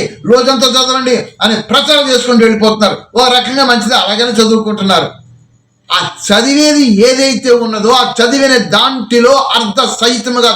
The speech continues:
చదువుకొని, అర్ధ సహితము తన కర్మలలో ఆ ఏవైతే భావార్థములు కనబడుతున్నావో, ప్రతి వికర్మ యందు ఆ భావార్థం తీసుకొచ్చి, ఆ వికర్మని బ్లాక్ చేసేసేసి, ధర్మ శ్రేష్టమైన కర్మను అక్కడ ఆచరిస్తే, ఈ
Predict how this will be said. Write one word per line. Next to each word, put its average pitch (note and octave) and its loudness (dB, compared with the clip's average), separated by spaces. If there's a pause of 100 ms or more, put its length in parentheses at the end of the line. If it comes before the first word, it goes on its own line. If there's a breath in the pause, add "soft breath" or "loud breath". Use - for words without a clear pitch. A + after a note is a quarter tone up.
చదువుకొని, A#3+ 0 (640 soft breath)
అర్ధ A#3 -2 (160)
సహితము B3+ 0 (100)
తన A3+ 0 (140)
కర్మలలో B3+ 0 (400 loud breath)
ఆ - 2 (220)
ఏవైతే B3 0 (220)
భావార్థములు A#3+ 2
కనబడుతున్నావో, A3+ -2 (380 loud breath)
ప్రతి A#3+ 0 (200)
వికర్మ C#4+ -2 (120)
యందు C4 0
ఆ G#3 0 (140)
భావార్థం B3 0 (100)
తీసుకొచ్చి, B3 -2 (300 loud breath)
ఆ F#3 0 (100)
వికర్మని B3 -2 (200)
బ్లాక్ C#4+ 0
చేసేసేసి, A#3 -2 (440)
ధర్మ C4 -2 (160)
శ్రేష్టమైన B3+ -2 (120)
కర్మను A#3+ 0 (260)
అక్కడ G3 -4 (200)
ఆచరిస్తే, B3+ -2 (340)
ఈ - 4